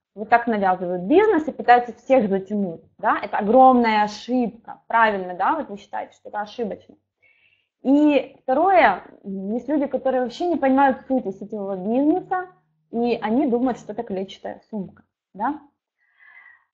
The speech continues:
Остановитесь, и те, и другие.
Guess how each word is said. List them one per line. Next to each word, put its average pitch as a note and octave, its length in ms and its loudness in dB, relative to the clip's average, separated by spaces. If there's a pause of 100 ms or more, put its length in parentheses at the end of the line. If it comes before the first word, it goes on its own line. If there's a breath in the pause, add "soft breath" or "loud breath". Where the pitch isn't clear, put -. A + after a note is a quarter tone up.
(520)
Остановитесь, A#3 840 2
и - 40 -16
те, A3 180 2
и - 20 4
другие. G#3 600 0